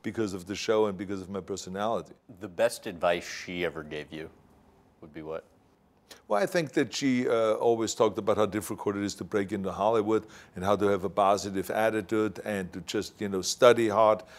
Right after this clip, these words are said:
Speaker 1: and, uh, not to listen to the naysayers and all those kind of things. And the, the most amazing thing about Lucille Ball was, as tough as she was, she was really a sweetheart of a woman.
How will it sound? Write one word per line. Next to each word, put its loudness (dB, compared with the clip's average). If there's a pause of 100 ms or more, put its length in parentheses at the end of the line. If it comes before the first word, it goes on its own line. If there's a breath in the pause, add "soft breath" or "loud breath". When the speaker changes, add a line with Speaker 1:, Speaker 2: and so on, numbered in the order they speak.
(240 loud breath)
Speaker 1:
and, -2
uh, 6
not 2
to 0
listen -2
to -2
the -2
naysayers 2
and -2
all 2
those -2
kind 0
of -4
things. -4 (300 loud breath)
And 0
the, 2
the 0
most 2
amazing -2
thing -6
about -2 (420 soft breath)
Lucille -2
Ball -2
was, -4
as -4
tough -4
as -6
she -8
was, 0 (400 soft breath)
she -6
was -2
really 0
a -2
sweetheart 0 (580 soft breath)
of -6
a 2
woman. -6